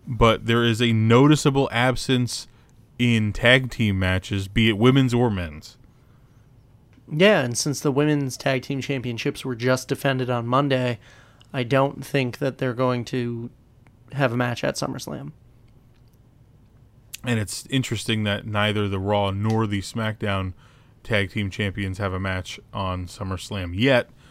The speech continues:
Speaker 1: but I have a feeling that they'll probably throw something together for the kickoff program.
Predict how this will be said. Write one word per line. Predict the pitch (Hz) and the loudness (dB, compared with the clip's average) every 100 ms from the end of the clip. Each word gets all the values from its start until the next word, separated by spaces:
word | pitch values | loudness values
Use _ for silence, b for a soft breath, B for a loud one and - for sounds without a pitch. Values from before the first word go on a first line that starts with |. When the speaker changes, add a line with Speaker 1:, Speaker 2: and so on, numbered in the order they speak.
| b b - | b b -4
Speaker 1:
but | 104 | 0
I | 104 | 0
have | 110 104 | 0 -4
a | |
feeling | 95 107 101 98 | -6 -4 -4 -4
that | 95 87 | -8 -8
they'll | 98 | -10
probably | - 101 95 98 | -4 -4 -4 -8
throw | - 107 101 | -4 -2 -2
something | - 101 95 92 | -2 -6 -4 -4
together | 90 95 90 90 87 98 | -2 -2 -2 -4 -4 -8
for | - 101 98 | -12 -8 -6
the | 90 | -6
kickoff | 98 90 90 - | -10 -10 -12 -10
program. | - 90 87 - | -12 -12 -12 -16